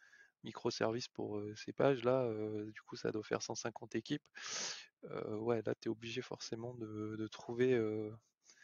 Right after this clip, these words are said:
voilà, comment tu t'organises. <laughs> C'est, je pense que c'est tout de suite beaucoup plus compliqué, quoi.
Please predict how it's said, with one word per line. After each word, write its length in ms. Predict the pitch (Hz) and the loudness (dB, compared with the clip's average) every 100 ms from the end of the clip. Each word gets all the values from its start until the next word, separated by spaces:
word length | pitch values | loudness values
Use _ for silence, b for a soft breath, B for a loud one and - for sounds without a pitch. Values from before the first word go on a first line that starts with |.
| b b b _ - | b b b _ 4
voilà, 160 | 110 101 | 4 4
comment 200 | 117 117 | -2 -4
tu 140 | - | 0
t'organises. 680 | 123 113 113 113 135 131 117 | 4 4 4 0 -2 -2 -4
<laughs> 40 | 110 | -4
C'est, 200 | - 113 | -4 0
je 160 | - - | 0 2
pense 200 | - - | 4 8
que 100 | 131 | 8
c'est 180 | - 131 | 8 4
tout 100 | 143 | 0
de 60 | |
suite 180 | - 135 _ | -8 -8 _
beaucoup 180 | 123 - | -10 -8
plus 160 | - 131 | -2 -2
compliqué, 460 | 123 120 127 110 | -2 -8 -6 -4
quoi. 120 | - | -4